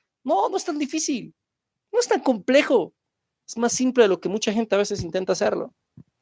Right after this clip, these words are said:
La verdad, Él es Dios. Y hay un solo Dios. Y se, y tenemos que reafirmarlo siempre, todo el tiempo. A los tres. Para los tres. Ahora,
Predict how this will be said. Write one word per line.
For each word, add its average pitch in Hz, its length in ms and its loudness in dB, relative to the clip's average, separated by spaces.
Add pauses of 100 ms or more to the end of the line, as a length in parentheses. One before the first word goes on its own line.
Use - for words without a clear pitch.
(1080)
La 170 100 2
verdad, 180 260 4
Él 170 100 4
es 160 180 2
Dios. - 500 -2 (1700)
Y 147 100 0
hay 151 160 4
un 151 140 4
solo 208 340 10
Dios. - 460 2 (840)
Y 139 100 -14
se, - 360 4
y 165 140 -2
tenemos 165 360 6
que 170 140 6
reafirmarlo 135 840 6
siempre, 220 420 4
todo 233 200 6
el 247 120 4
tiempo. 269 400 0 (1300)
A 123 160 4
los 131 240 2
tres. - 600 6 (1000)
Para 120 180 -8
los 135 200 -2
tres. 233 420 4 (360)
Ahora, 165 320 8